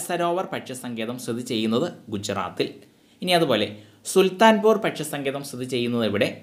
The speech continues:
ഹരിയാനയിലാണ്. സുൽത്താൻപൂർ പക്ഷിസങ്കേതം ഹരിയാനയിൽ.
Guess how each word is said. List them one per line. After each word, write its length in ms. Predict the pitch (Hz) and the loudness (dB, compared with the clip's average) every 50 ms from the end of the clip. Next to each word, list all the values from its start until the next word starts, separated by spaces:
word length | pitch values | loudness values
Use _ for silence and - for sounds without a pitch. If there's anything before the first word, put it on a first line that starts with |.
| - - _ _ _ - - | -18 -20 _ _ _ -4 0
ഹരിയാനയിലാണ്. 800 | 147 151 151 156 165 165 165 170 175 180 180 151 110 101 113 135 - - - | 2 4 4 6 6 6 6 4 2 2 0 0 0 0 -2 -2 -6 -6 -4
സുൽത്താൻപൂർ 680 | 139 135 139 - - - 156 156 160 156 156 165 165 160 143 | -4 -4 -4 -6 -4 -2 -2 -2 -2 -2 -2 -2 -2 -2 -6
പക്ഷിസങ്കേതം 680 | 120 - - 120 - 120 110 101 101 101 120 165 202 - - - _ _ - - | -8 -8 -10 -10 -6 -6 -4 -2 0 0 0 -2 -4 -6 -14 -20 _ _ -10 -6
ഹരിയാനയിൽ. 680 | 117 110 107 117 113 101 95 92 90 90 90 87 82 | -4 -2 0 0 0 0 0 -2 -4 -6 -8 -10 -10